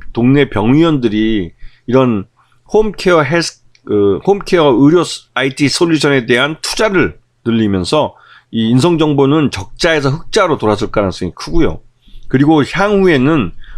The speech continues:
동네 의원급이 아닌 중대형급 병원, 그리고 더, 더 나아가서는 대형 병원에서도 이러한 원격 진료를 허용해 줄 경우에는 뭐 인성정보 같은 경우는 시장 자체가 커가고 있는 거기 때문에 실적이 좋아질 수밖에 없는 겁니다.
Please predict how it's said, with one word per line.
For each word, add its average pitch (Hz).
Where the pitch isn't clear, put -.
동네 180
의원급이 151
아닌 117
중대형급 156
병원, 117
그리고 131
더, 104
더 117
나아가서는 117
대형 127
병원에서도 123
이러한 135
원격 131
진료를 135
허용해 147
줄 104
경우에는 98
뭐 117
인성정보 165
같은 135
경우는 127
시장 190
자체가 131
커가고 143
있는 101
거기 92
때문에 98
실적이 196
좋아질 143
수밖에 -
없는 98
겁니다. 82